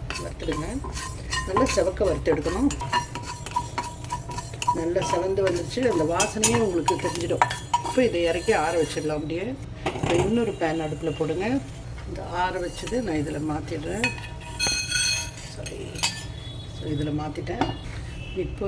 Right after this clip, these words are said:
இதுல கொஞ்சமா எண்ணெய் விடுறேன். நான் வந்து பொடி பொடியா வச்சிருக்கேன்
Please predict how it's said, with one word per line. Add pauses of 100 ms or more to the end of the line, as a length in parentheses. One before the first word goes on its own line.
(100)
இதுல (1000)
கொஞ்சமா (140)
எண்ணெய்
விடுறேன். (2500)
நான்
வந்து (540)
பொடி
பொடியா (880)
வச்சிருக்கேன்